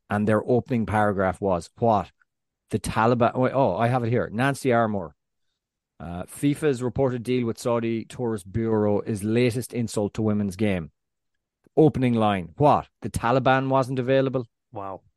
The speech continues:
Speaker 1: Yeah. "fifa might be lacking a moral compass and any sense of shame, but its partnership with Visit Saudi for the Women's World Cup this summer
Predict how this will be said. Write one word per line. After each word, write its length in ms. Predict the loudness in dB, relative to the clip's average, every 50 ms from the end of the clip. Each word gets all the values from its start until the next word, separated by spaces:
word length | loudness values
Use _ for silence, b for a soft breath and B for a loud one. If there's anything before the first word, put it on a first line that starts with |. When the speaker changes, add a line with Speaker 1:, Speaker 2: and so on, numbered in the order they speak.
| _ _ _ _ _ _ _ _ _ _ -8
Speaker 1:
Yeah. 200 | -6 -4 -4 -6 -8 _ _ _ _ _ _ _ _ _ _ _ _ _ _ _ _ _ _ _ _ _ -6
"fifa 340 | 2 4 4 6 6 4 4
might 180 | 4 4 4
be 80 | 6 4
lacking 280 | 4 4 2 2 -2
a 60 | -2 0
moral 280 | 2 2 2 2 0
compass 440 | 0 -2 -6 -6 -6 -8 -10 -8 -8
and 120 | -6 -4
any 160 | -2 -2 -2 -4
sense 380 | -4 -4 -2 -2 -2 -4 -6
of 80 | -8 -8
shame, 400 | -6 -2 -2 0 0 -2 -2 -2
but 160 | -2 -4 -4
its 120 | -4 -4
partnership 560 | -2 0 2 2 2 2 0 -4 -6 -6 -6 -6
with 120 | -8 -8
Visit 360 | -4 -2 -2 0 0 -2 -4
Saudi 400 | -2 2 4 4 4 4 2 0
for 140 | -2 -4 -4
the 60 | -2
Women's 280 | -2 0 0 -2 -2 -2
World 220 | 0 0 0 0
Cup 200 | -2 -6 -8 -6
this 120 | -8 -10 -8
summer 380 | -6 -4 -4 -2 -4 -4 -6